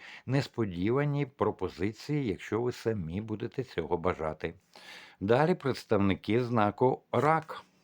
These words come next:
Сонце в прямій позиції, це карта просвітлення, і це вищий аркан, один з вищих арканів, і він натякає на те, що сьо-,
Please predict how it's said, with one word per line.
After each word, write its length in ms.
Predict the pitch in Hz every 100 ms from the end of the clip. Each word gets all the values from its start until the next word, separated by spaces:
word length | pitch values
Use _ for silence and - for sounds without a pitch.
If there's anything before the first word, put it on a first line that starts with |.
| _ _ _ _ - - - _
Сонце 680 | - - 175 175 - 82 76 -
в 120 | - -
прямій 340 | 95 92 95
позиції, 840 | - 98 120 156 151 - 78 73 69
це 240 | - 92
карта 400 | 87 95 80 95
просвітлення, 920 | - 95 - - 113 151 131 90 80 80
і 100 | 76
це 220 | - 87
вищий 520 | 80 98 - - 92
аркан, 480 | 85 80 - 107 131
один 400 | 87 76 90 82
з 80 | 80
вищих 500 | 87 92 - 90 95
арканів, 480 | 90 92 101 127 - - - -
і 100 | 107
він 240 | 101 110
натякає 580 | 107 95 95 - 104 104
на 160 | 101 95
те, 220 | - 107
що 180 | - 95
сьо-, 280 | - 95